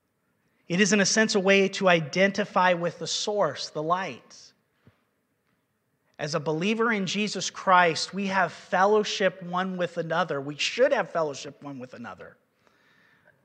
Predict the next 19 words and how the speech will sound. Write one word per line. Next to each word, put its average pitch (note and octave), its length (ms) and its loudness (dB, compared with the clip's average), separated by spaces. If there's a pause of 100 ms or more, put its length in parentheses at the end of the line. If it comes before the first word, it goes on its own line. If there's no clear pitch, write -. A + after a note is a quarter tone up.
(360)
Because F3+ 300 -2
we're F#3+ 140 8
all F#3+ 180 10
part G#3+ 300 6
of F#3+ 60 0
the F#3 80 -2
same G3+ 300 -2
source, G#3 460 0
the F3 240 0
light, F3+ 460 4
God, F#3 440 -2 (500)
who F#3 140 -4
he G#3+ 200 2
is, E3+ 260 4
what D#3+ 240 0
he's G3 220 -6
done G#3+ 240 0
for C3+ 220 -8
us. - 520 -16